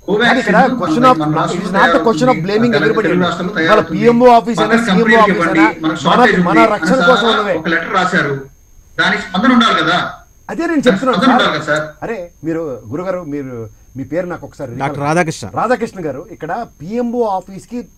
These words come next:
Speaker 1: ఒక letter correspondence from our respective chief minister గారిది నూటికి నూరు శాతం యాక్సెప్ట్ చేస్తున్నాం.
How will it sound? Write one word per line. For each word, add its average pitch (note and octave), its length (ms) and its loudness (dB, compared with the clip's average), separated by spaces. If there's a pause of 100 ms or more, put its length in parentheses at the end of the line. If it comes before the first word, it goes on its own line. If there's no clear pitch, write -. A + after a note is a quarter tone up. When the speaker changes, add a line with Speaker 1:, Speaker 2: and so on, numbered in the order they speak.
Speaker 1:
ఒక - 140 -20
letter C3 280 -8
correspondence F#3+ 680 -12
from E3+ 120 -12
our D3 180 -10
respective F#3 440 -16
chief D#3 220 -18
minister D3+ 280 -18
గారిది D3+ 300 -14 (340)
నూటికి A#3+ 460 -6
నూరు G#3 220 -12
శాతం F#3 260 -14
యాక్సెప్ట్ D3+ 340 -16
చేస్తున్నాం. B2 320 -12